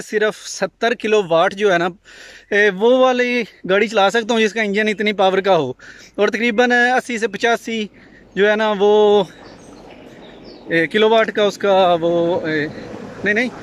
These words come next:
वो उसकी capacity मतलब इतनी होती है इंजन की। तो बड़ी गाड़ी थी वो थी दो अठारह सौ सीसी गाड़ी थी जो मैंने पहले ख़रीदी थी। तो जब मैं insurance के लिए गया ना, तो उन्होंने कहा कि यार आप तो ये गाड़ी चला नहीं सकते अभी, आप, क्योंकि आपका जो license है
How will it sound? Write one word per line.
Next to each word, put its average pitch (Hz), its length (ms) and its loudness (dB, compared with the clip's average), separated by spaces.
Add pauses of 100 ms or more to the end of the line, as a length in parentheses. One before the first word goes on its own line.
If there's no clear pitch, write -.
(500)
वो 214 120 2
उसकी 262 200 -2
capacity 262 480 -2
मतलब 240 280 0
इतनी 240 200 -2
होती 233 200 0
है 247 80 0
इंजन 247 260 0
की। 269 120 0 (580)
तो - 160 0
बड़ी 226 160 2
गाड़ी 294 280 2
थी 285 140 0 (280)
वो 254 140 2
थी 269 160 -2 (120)
दो 226 140 2 (160)
अठारह 254 400 -2
सौ - 140 -4
सीसी - 300 -6
गाड़ी 175 220 -2
थी 226 120 -6
जो 247 140 -6
मैंने 240 140 0
पहले 247 240 0
ख़रीदी 160 320 -6
थी। 151 140 -8 (580)
तो 214 100 2 (720)
जब 254 160 -4
मैं 311 260 2
insurance 302 600 2
के 294 100 -2
लिए 277 200 4
गया 214 260 0
ना, 277 120 2
तो 269 100 2
उन्होंने 269 180 4
कहा 262 200 4
कि 277 120 2
यार 269 140 2
आप 262 160 0
तो 285 60 -2
ये 277 120 2
गाड़ी 262 220 0
चला 240 200 -2
नहीं 247 100 -4
सकते 247 280 -2
अभी, 226 220 0
आप, 226 200 2 (120)
क्योंकि 233 360 0 (480)
आपका 240 220 2
जो 240 80 0
license 233 500 -2
है 262 80 -2